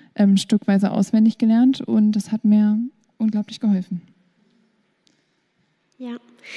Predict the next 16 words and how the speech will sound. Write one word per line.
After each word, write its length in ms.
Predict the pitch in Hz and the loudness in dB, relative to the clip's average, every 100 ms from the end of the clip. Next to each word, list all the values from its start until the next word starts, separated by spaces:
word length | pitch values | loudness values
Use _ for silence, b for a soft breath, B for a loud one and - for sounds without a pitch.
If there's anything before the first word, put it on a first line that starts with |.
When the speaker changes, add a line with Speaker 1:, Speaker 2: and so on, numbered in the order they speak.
| B B B - | B B B 0
Speaker 2:
ähm, 260 | 240 240 | 2 2
kurz 260 | 226 330 330 | 0 -2 -2
vielleicht 340 | 294 254 262 | 0 -2 0
noch 200 | 262 247 | -2 -2
zu 200 | - 262 233 | -4 -6 -4
Psychotherapie 680 | - 269 247 240 233 - | -2 -2 -2 -2 -6 -6
und 160 | - 214 | -6 -4
Jesus, 480 | 220 254 254 185 - | -2 -2 -2 -8 -6
weil 140 | 202 | -6
es 100 | 214 | -6
gibt 180 | 285 - | -6 -4
ja 60 | 240 | -4
immer 300 | 254 285 285 | -2 0 0
mal 260 | 269 254 | 0 -2
wieder 260 | 247 269 269 | -2 -2 -2
irgendwie, 540 | 254 254 - 240 240 | -4 -4 -2 -2 -2